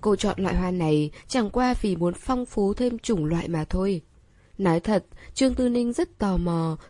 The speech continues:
về đối tượng được anh tặng hoa. Dù sao bản thân cô cũng không thích có người chỉ tặng cho mình một loại hoa mãi như vậy. Lúc cắt cành tỉa lá, Trương Tư Ninh tình cờ ngẩng đầu lên, thấy anh chống gậy đứng đó,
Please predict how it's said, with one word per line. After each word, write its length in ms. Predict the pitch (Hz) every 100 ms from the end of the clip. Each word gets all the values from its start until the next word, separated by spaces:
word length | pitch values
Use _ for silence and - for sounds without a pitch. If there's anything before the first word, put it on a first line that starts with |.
| -
về 200 | 202 190
đối 220 | 170 185
tượng 260 | - 247 -
được 180 | 185 170
anh 160 | 180 185
tặng 180 | - -
hoa. 400 | 180 185 185 175 - - - -
Dù 220 | - 247
sao 300 | 233 269 254
bản 200 | 247 208
thân 220 | 156 202 208
cô 400 | 202 202 196 190 -
cũng 180 | - 247
không 240 | 269 285 262
thích 180 | 403 403 _
có 160 | 208 196
người 480 | 247 226 175 156 147 -
chỉ 160 | - 214
tặng 180 | - -
cho 160 | 254 233
mình 380 | 202 175 160 156 -
một 200 | 202 190 -
loại 260 | 196 196
hoa 280 | 180 190 185
mãi 260 | 185 208 294
như 180 | 311 233
vậy. 240 | 196 160 - - _ - - - _ _ - - - - -
Lúc 200 | 254 285 254
cắt 240 | - - -
cành 200 | 185 165
tỉa 260 | - 170
lá, 380 | 165 156 156 240 - -
Trương 200 | - 226
Tư 140 | 240
Ninh 220 | 214 208
tình 260 | 196 202 180
cờ 220 | 170 170
ngẩng 260 | 165 170 151
đầu 140 | 165
lên, 380 | 170 190 202 196 - -
thấy 240 | - 220 214
anh 180 | 262 247
chống 220 | 208 180
gậy 200 | 226 202
đứng 240 | - 170 185
đó, 320 | 165 165